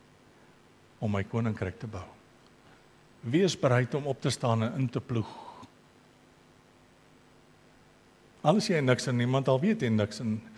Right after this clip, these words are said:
dink jy kan niks bied nie. Dis juis in 'n, in 'n posisie wat jy is om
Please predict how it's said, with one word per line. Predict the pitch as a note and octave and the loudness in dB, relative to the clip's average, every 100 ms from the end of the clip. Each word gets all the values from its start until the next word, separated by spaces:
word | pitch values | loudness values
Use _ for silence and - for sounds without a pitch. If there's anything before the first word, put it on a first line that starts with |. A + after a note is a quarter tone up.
| - - - - - - | -20 -20 -20 -20 -14 2
dink | C3+ D#3 | 2 4
jy | B2+ | 0
kan | B2 | 2
niks | A2 G#2+ - | 2 0 -4
bied | A2 G#2 | -6 -4
nie. | C3 A#2+ - - - - - _ | -6 -6 -8 -20 -20 -20 -20 _
Dis | - A#2 | -8 -4
juis | C#3+ D3 - | 0 0 0
in | B2+ | 0
'n, | A#2+ G#2 - - - - - - | 2 0 -6 -20 -20 -20 -20 -2
in | B2+ | 0
'n | |
posisie | - B2 D#3+ D3 D3 | 2 2 2 0 2
wat | A#2+ A2+ | 2 2
jy | B2 | 2
is | A2+ B2+ | 0 0
om | A2 G2+ | -2 -2